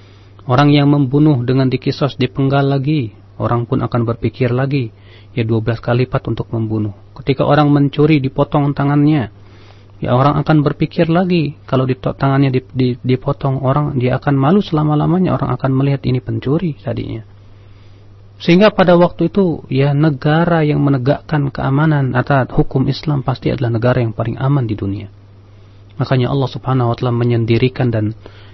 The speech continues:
ya, mengatakan, "Wa man lam yahkum bima anzalallahu fa ulaika humul kafirun."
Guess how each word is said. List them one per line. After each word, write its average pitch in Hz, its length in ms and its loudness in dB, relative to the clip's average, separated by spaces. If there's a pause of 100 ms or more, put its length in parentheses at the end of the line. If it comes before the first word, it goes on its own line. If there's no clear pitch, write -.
(120)
ya, 117 320 0 (240)
mengatakan, 117 600 0
"Wa 110 100 2
man 110 160 2
lam 165 240 4
yahkum 127 400 0
bima 113 240 0
anzalallahu 113 560 -2
fa 104 140 -6
ulaika 127 420 0
humul 120 240 0
kafirun." 120 640 2